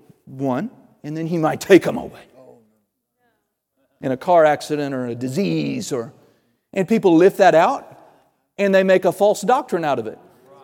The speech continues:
Listen, what divinely inspired means is Job really did say that. That's what that means.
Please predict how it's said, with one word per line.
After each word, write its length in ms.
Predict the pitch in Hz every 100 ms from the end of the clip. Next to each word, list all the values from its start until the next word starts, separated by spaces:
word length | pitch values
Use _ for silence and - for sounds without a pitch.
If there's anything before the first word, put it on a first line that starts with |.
| _ _ _
Listen, 340 | 160 269 240 190
what 160 | 202
divinely 580 | 160 151 165 262 294 262
inspired 480 | 202 175 - 220 190
means 400 | 190 214 202 170
is 200 | 156 -
Job 760 | 131 98 135 233 220 175 151 131 -
really 440 | 113 143 185 175
did 280 | 147 165 143
say 240 | - 156 117
that. 280 | 90 - _ - _ _ - _ _ _ _ _ _ _
That's 180 | - 147
what 100 | 139
that 160 | 143 110
means. 360 | 135 104 -